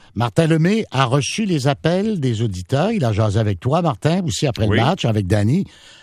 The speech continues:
Speaker 1: Euh, défaite du Canadien cinq à trois contre Toronto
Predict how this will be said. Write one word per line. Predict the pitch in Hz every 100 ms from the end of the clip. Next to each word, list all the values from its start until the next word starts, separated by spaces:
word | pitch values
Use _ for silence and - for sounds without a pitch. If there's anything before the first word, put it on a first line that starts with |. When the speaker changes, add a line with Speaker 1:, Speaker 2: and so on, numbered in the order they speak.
| -
Speaker 1:
Euh, | 110 120 -
défaite | 101 208 - 247
du | 190
Canadien | 143 139 123 147
cinq | 175 175 170
à | 127
trois | - 165
contre | - 120 95
Toronto | 104 107 92 78 147